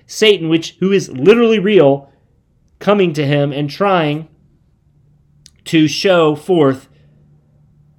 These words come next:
that Jesus might sin. But I want you to know he could not sin. He did not sin because he was the Lord indeed. And so I want you to know Jesus faced every temptation like we did.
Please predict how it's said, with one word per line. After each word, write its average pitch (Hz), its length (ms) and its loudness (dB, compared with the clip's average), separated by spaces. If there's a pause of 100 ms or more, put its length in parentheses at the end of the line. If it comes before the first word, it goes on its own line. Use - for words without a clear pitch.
(520)
that 131 120 -6
Jesus 131 440 -2
might 117 200 -8
sin. 95 320 -14 (560)
But 135 120 0
I 147 60 4
want 156 280 -2
you 160 80 -2
to 156 60 -4
know 147 140 -2
he 147 120 -2
could 143 220 -6
not 143 220 -6
sin. 127 220 -10
He 135 140 -8
did 160 300 -2
not 120 220 -6
sin 104 360 -12 (260)
because 135 340 -2
he 151 160 0
was 131 260 -2 (140)
the 131 100 -6
Lord 123 520 -2 (100)
indeed. 107 540 -10 (380)
And 139 180 -4
so 160 180 0
I 151 80 2
want 180 320 -2
you 165 60 -8
to 151 100 -4
know 151 200 -2
Jesus 151 460 -6
faced 151 260 -4
every 156 220 -4
temptation 156 560 -6
like 156 220 -6
we 156 120 -4
did. 147 320 -8